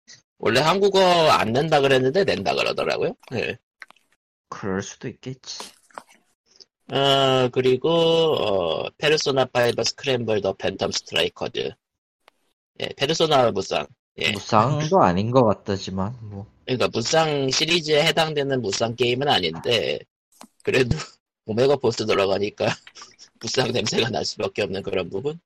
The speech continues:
Speaker 1: 네.
Speaker 2: 오히려 무쌍 느낌으로 하면 망합니다, <laughs> 그거. 라는
Speaker 1: 네.
Speaker 2: 평이 많아요.
Speaker 1: 그러니까 액션 알피지,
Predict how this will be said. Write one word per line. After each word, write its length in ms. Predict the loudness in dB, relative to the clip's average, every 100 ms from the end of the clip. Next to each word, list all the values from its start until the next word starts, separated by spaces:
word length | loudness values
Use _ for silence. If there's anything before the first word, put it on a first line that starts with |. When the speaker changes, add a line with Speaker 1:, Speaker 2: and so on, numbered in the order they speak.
| -14
Speaker 1:
네. 240 | -12 -12 -16 _ _ _ _ -2
Speaker 2:
오히려 640 | 2 4 6 8 8 6
무쌍 340 | 0 4 6 6
느낌으로 440 | 2 0 4 8
하면 240 | 8 6 2
망합니다, 560 | 2 2 0 -4 -6
<laughs> 40 | -4
그거. 300 | -4 -4 -6 _ _ _ _ _ -4
라는 380 | 2 2 2 -2
Speaker 1:
네. 60 | -2
Speaker 2:
평이 180 | -2 0
많아요. 500 | -2 -4 -8 -10 -14 -20 _ _ _ -8
Speaker 1:
그러니까 240 | -4 -2
액션 340 | 0 0 0 2
알피지, 600 | 0 -2 0 2 2 0